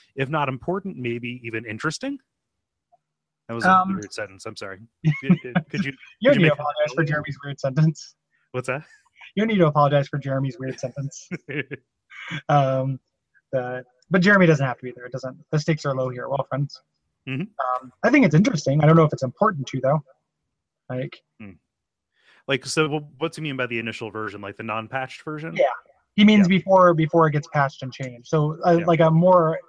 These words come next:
Speaker 2: easy, an easier example is with Dark Souls two. So,
Speaker 1: Mm-hmm.
Speaker 2: like, Shrine of Amana, power hexes, and the
Speaker 1: Yeah.
Speaker 2: like.
Speaker 1: Or my, uh, um, my secret fear, which is Bloodborne, the last half of Bloodborne was only easy because of the, uh, because of the weird
Speaker 2: Yeah, the memory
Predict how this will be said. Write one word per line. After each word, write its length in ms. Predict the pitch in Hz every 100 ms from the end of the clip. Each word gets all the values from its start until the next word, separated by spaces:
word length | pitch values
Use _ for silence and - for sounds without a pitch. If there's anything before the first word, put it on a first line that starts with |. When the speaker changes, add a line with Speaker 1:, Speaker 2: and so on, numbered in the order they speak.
| _ 165 196
Speaker 2:
easy, 460 | 175 165 151 151 147
an 140 | 156
easier 220 | 165 160
example 380 | 143 143 135 135
is 80 | 127
with 100 | 131 -
Dark 160 | 127
Souls 200 | 123 123
two. 120 | - 131 _ _ _ _ 147
So, 60 | 135
Speaker 1:
Mm-hmm. 60 |
Speaker 2:
like, 140 | 127 127
Shrine 260 | 147 139
of 60 | 135
Amana, 520 | 135 131 131 131 131 _
power 260 | - 135 131 127
hexes, 520 | - 160 156 - - _ _ _ _ -
and 80 | 131
the 60 |
Speaker 1:
Yeah. 80 | 110
Speaker 2:
like. 100 | 95 _ _ _ _ _ _ _ _ _ -
Speaker 1:
Or 160 | 139 131
my, 260 | 120 107 104
uh, 220 | 98 95 - _ - _ -
um, 360 | 120 104 104 120
my 140 | 113 110
secret 360 | - 120 113
fear, 360 | - 113 110 104
which 200 | 104 -
is 240 | 107 101
Bloodborne, 720 | 95 113 101 107 107 104 104 107
the 100 | 107
last 240 | 104 101
half 160 | 107 110
of 80 | 107
Bloodborne 360 | 107 104 107
was 140 | 101 107
only 220 | 104 101
easy 280 | 101 101 104
because 340 | 101 107 98
of 100 | 95
the, 220 | 101 98
uh, 200 | 95 90 92 _ _ _ _ -
because 280 | 107 107 98
of 120 | 85
the 380 | 98 95 92 90
weird 280 | 101 101 160
Speaker 2:
Yeah, 140 | 160
the 120 | 151
memory 140 | 147